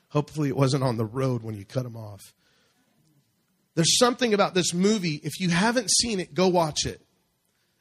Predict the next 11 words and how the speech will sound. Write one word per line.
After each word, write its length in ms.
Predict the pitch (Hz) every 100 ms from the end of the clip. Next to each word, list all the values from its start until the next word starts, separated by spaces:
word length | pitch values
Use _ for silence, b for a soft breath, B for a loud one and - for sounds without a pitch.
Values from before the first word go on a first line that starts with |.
| -
It's 160 | 160
amazing. 640 | 185 185 190 226 208 180 160
It's 140 | 156
about 320 | 180 196 -
this 340 | 180 165 - -
son 220 | 240 247
of 100 | 220
a 60 |
king 320 | 208 - 240 202
that 120 | 190
re-, 200 | 190